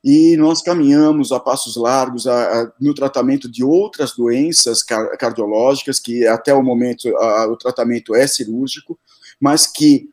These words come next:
o, através do cateterismo cardíaco, nós vamos poder ampliar ainda mais o tratamento de outras doenças, eh, que hoje só podem ser através de peito aberto.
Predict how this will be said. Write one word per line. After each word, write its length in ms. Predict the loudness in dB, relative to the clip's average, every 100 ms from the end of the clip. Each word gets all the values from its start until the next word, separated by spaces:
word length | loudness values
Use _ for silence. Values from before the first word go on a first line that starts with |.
| _
o, 180 | -4 -2
através 680 | -2 -2 0 0 4 4 4
do 100 | -2
cateterismo 640 | -2 -4 -2 -4 -4 -6
cardíaco, 540 | -6 -8 -4 -6 -4 -6
nós 180 | -6
vamos 220 | -6 -8 -8
poder 400 | -6 -2 0 -2
ampliar 440 | -2 0 0 2
ainda 460 | 0 0 2 2 0
mais 420 | 0 -2 -4 -6
o 60 |
tratamento 540 | -10 -8 -6 -6 -8 -10
de 120 | -2
outras 520 | 2 2 2 -2 -6
doenças, 580 | -2 -2 0 -2 0 -2 -6 -20 _ 0
eh, 640 | 2 4 4 2 0 -4
que 280 | 0 4 4
hoje 340 | 4 2 0 -2
só 160 | -4
podem 340 | -2 0 0 -2
ser 240 | -2 -2
através 500 | 0 -2 0 0 0
de 100 | -4
peito 280 | -4 -4 -4
aberto. 460 | -4 -2 -4 -8